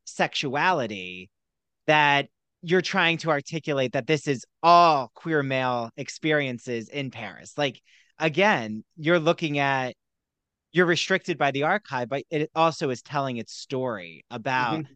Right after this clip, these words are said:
Speaker 1: the police records and, you know, how men were surveilled in Paris and it, how prostitutes were surveilled, and that a lot of the times they ended up in the same prison system. So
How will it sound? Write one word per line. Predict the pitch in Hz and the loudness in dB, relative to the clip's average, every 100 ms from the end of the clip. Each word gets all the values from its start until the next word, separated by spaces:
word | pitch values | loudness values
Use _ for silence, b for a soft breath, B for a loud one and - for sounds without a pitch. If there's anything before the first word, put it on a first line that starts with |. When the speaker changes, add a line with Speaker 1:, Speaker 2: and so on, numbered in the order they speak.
| - | -6
Speaker 1:
the | 147 | -4
police | 160 147 139 - | -2 -2 -4 -4
records | 123 - 127 107 104 104 - | -6 -4 -8 -8 -12 -18 -14
and, | 131 120 117 107 - _ _ _ _ _ | -10 -8 -10 -10 -16 _ _ _ _ _
you | 139 | -2
know, | 139 123 120 107 _ _ - | -2 -2 -4 -8 _ _ 2
how | 175 | 4
men | 165 151 151 143 | 4 2 2 2
were | 139 139 131 127 113 _ _ - | 2 2 2 -2 -8 _ _ -8
surveilled | - 180 147 151 120 80 78 - _ | -2 0 2 0 0 -6 -18 -20 _
in | 170 180 | 0 0
Paris | 127 131 104 82 82 - | -2 -6 -6 -10 -20 -16
and | 151 156 | -8 -6
it, | 156 175 _ _ | -8 -14 _ _
how | - 175 | 0 2
prostitutes | - 208 202 175 165 147 | 4 2 2 -2 0 -4
were | 143 131 | -4 -4
surveilled, | - 131 123 120 104 104 | -4 -2 -2 -2 -4 -8
and | 123 135 131 - b - | -6 -6 -6 -10 b 2
that | 151 147 139 _ - | 4 4 0 _ 0
a | |
lot | 156 180 | 4 4
of | 175 | 2
the | 160 | -2
times | 165 151 139 | -2 -2 0
they | 147 | 0
ended | 151 151 151 | 0 0 2
up | 151 120 _ _ _ | 2 0 _ _ _
in | 175 160 | -2 -2
the | |
same | 143 180 160 | -2 0 0
prison | 135 202 208 135 117 | 0 -2 -2 -4 -6
system. | 123 107 - 95 82 104 | -8 -10 -10 -14 -12 -10
So | - 156 139 120 | 2 4 4 0